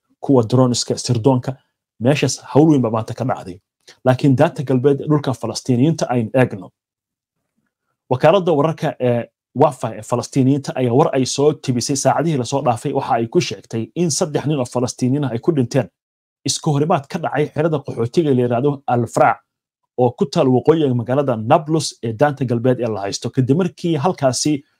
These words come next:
isku horimaad ku dhex maray xoogagga iska caabinta Falastiiniyiinta iyo ciidamada Israa'iil ee loo yaqaano I D F. Kooxda Jihaadul Islaam ayaa waxay xaqiijiyeen in saddex ka mid ah dagaalyahankooda ay ku dhinteen isku horimaadkaasi.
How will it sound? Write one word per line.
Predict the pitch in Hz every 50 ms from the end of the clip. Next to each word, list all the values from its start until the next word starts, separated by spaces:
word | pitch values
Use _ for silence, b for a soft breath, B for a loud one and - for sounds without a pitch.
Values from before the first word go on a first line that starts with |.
| _ _ -
isku | 151 135 - - 143
horimaad | 135 156 165 175 160 147 131
ku | - - 170
dhex | 156 147 - 135
maray | 127 127 151 165 143 - _ _ _ _ _ _
xoogagga | - 143 143 139 185 175 156 147
iska | 123 - - - 123
caabinta | 123 123 131 147 135 - 135
Falastiiniyiinta | 117 - 123 120 110 - - 131 120 117 117 123 147 160 160 - 156 - _ _ _ _ _ _ -
iyo | 139 151 143
ciidamada | 147 147 143 170 175 175 151
Israa'iil | 127 120 - 131 127 123 123 139 151 156 -
ee | 131 131
loo | 131 143 143
yaqaano | 139 127 - - 113 107 113 120 113 - -
I | - 156 151 143
D | 123 104 127 131 127
F. | 123 - 180 - _ _ _ _ _ _ _ _ _ _ _ _ _ _ _ _ _ -
Kooxda | - 151 175 175 180 165 139
Jihaadul | 110 104 120 165 160 151 131 139
Islaam | 127 - - 135 156 156 147
ayaa | 127 131 143
waxay | 143 - - -
xaqiijiyeen | - - - - 127 117 - - - 120 107 101 - _ _ _ _ _ _ -
in | 190 185
saddex | - - 202 170 160 127 -
ka | - 180
mid | 165 151 139
ah | 131
dagaalyahankooda | 117 131 127 127 123 147 175 156 139 131 - - 135 123 104
ay | 107
ku | - -
dhinteen | 160 139 131 - 143 123
isku | 113 - - - 117
horimaadkaasi. | 110 120 127 113 110 - - 104 98 - - 104